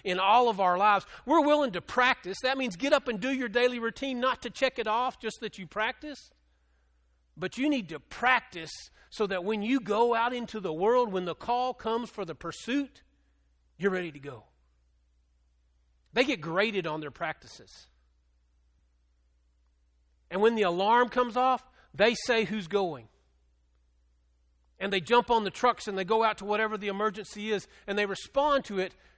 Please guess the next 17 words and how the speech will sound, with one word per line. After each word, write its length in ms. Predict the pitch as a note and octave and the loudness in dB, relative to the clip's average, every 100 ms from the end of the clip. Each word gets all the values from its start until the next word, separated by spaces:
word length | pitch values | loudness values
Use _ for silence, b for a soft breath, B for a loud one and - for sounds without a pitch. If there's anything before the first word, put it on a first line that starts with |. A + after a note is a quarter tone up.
| b - | b -2
with 240 | F#3 - _ _ _ _ _ | -2 -4 _ _ _ _ _
pursuit. 800 | - F#3+ - - B3 F3 - - _ _ _ _ _ _ _ _ _ | -10 -10 -10 -10 -10 -12 -20 -20 _ _ _ _ _ _ _ _ _
Intentional 920 | G3+ G3 - C#4 D4 D#4 D4+ D4 C#4+ C#4+ _ - | -6 -6 -4 -2 -2 -2 -2 0 -2 -8 _ -6
pursuit. 920 | G#3+ - - - C4 F#3 - _ _ _ _ _ _ _ _ _ _ _ _ _ _ | -4 -4 -12 -12 -10 -10 -12 _ _ _ _ _ _ _ _ _ _ _ _ _ _
Now, 140 | A3+ A3+ | -4 0
we 140 | E4+ | 0
can 140 | B3 | 0
practice 480 | F3+ C4 C#4 A#3 - | -2 -2 -2 -4 -4
all 180 | A#3 A3 | -2 -2
we 100 | A3+ | -2
want. 260 | G#3+ G3 C4 | -2 -2 -4
It's 180 | E4 | -8
easy 260 | A#3+ A#3 G#3+ | -6 -6 -6
to 80 | E3 | -10
practice 600 | - A3+ F#3+ - E3 - | -6 -4 -4 -6 -16 -14
at 100 | E3 | -12
home. 260 | D#3 B2 | -12 -12